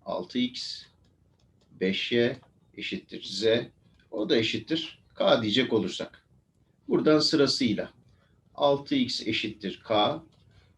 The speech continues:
x eşittir altı bölü k. Beş y eşittir k. Buradan y eşittir k bölü beş. Ve zaten z eşittir k.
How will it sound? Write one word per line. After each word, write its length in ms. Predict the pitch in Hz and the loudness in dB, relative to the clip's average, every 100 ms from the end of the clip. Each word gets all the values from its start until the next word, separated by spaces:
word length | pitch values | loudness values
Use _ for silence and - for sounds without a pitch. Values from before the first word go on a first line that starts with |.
| _ _ - _ _ | _ _ -20 _ _
x 280 | 85 - - | -6 -4 0
eşittir 760 | 117 - 107 - 160 - - _ - | 0 0 -8 -4 -6 -6 -14 _ 0
altı 400 | 127 123 - 101 | 0 0 -4 -8
bölü 240 | - 120 | -6 -8
k. 200 | - 85 - _ _ _ _ _ _ _ _ _ _ _ _ - | -8 -12 -14 _ _ _ _ _ _ _ _ _ _ _ _ -14
Beş 440 | 98 127 135 - | -2 2 2 2
y 220 | 123 101 | 4 4
eşittir 480 | 90 - - - - - | 2 -4 -8 -12 -16 -8
k. 340 | 90 95 - - _ _ _ _ _ _ _ _ - | -6 -4 -8 -16 _ _ _ _ _ _ _ _ -8
Buradan 480 | 127 101 120 156 - | -4 2 2 2 -6
y 360 | 107 127 147 | -2 4 6
eşittir 760 | 120 - 104 - 135 - - - _ _ _ - | 6 2 -2 -4 -4 -4 -6 -14 _ _ _ -4
k 220 | 95 95 | -2 -2
bölü 200 | 87 - | -8 -10
beş. 480 | 87 95 - - - _ _ _ _ _ _ _ - _ - _ | -8 -6 -8 -12 -18 _ _ _ _ _ _ _ -20 _ -20 _
Ve 220 | 160 - 156 | -4 -4 -2
zaten 560 | 143 101 - 123 - - | 2 2 4 0 -2 -6
z 140 | 113 | 2
eşittir 600 | 123 98 - - 131 - | 4 4 0 -8 -10 -8
k. 240 | - 92 | -8 -8